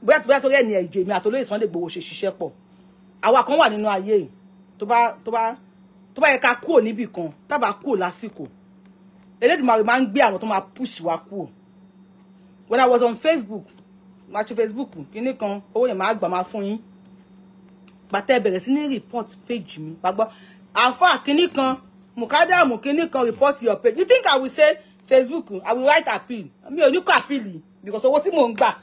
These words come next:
lórí ẹ̀ gan, family mi gan máa ń bú mi ni pé, "Kí ló dé? Bó jẹ́ ń ṣiṣẹ́ tó? Aláṣọ owó one dollar, aláṣọ five, five kobo." Because I believe, mo wà níbi kan tó yẹ pé mo lè, I, I can s-, s-,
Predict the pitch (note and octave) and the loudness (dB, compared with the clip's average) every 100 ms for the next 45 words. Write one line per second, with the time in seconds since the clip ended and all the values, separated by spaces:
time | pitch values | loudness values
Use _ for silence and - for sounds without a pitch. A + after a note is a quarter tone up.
0 | _ _ C#4 D#4 F4 B3+ A3+ A3+ D#4 E4 | _ _ 2 2 4 2 2 2 2 2
1 | C4 B3 B3+ B3+ B3+ B3+ A#3 A#3+ C4+ C4+ | -2 -2 0 0 0 -4 -8 -2 0 0
2 | - - D#4 - - A#4+ A#4+ A#4+ A#4+ C#5 | -4 -20 -20 -16 2 4 6 4 0 -2
3 | C#5+ _ _ _ _ _ _ - F4 A4+ | -4 _ _ _ _ _ _ -2 2 2
4 | A#4+ G#4 G#4 A4+ A#4+ G#4+ C5+ - _ _ | 2 0 2 2 4 2 2 -2 _ _
5 | _ _ - - F5+ - _ _ _ _ | _ _ -10 -2 -2 -2 _ _ _ _
6 | _ _ - G#4 A#4+ A#4+ G#4 A4 A4 A#4 | _ _ 0 4 4 6 6 6 4 4
7 | A#4 A4+ A4 A4 A4 F#4+ G4 G4 F#4 D4 | 2 0 -2 -2 0 2 4 4 2 0
8 | A#3+ - F#4 B4 G#4+ G4 G4+ G#4+ G#4+ G#4+ | -4 -8 -4 -2 0 0 0 -2 -2 -4
9 | F#4+ G4 G#4+ - F4 E4 C#4 A3 - _ | -2 -2 -4 -4 -2 -2 -4 -8 -10 _
10 | _ G4+ A4 F4+ E4+ C4+ E4 B3 B4+ A3+ | _ -10 -10 -8 -10 -10 -18 -12 -8 -8
11 | _ _ _ B3 E4 C4 F#4 F#4 - D4 | _ _ _ -8 -4 -4 -4 -8 -8 -10
12 | D4+ D4 C#4 A3 G3+ A#3+ B3+ - C4 A3+ | -8 -6 -8 -8 -8 -6 -6 -8 -10 -10
13 | - - F#3 - | -12 -20 -20 -20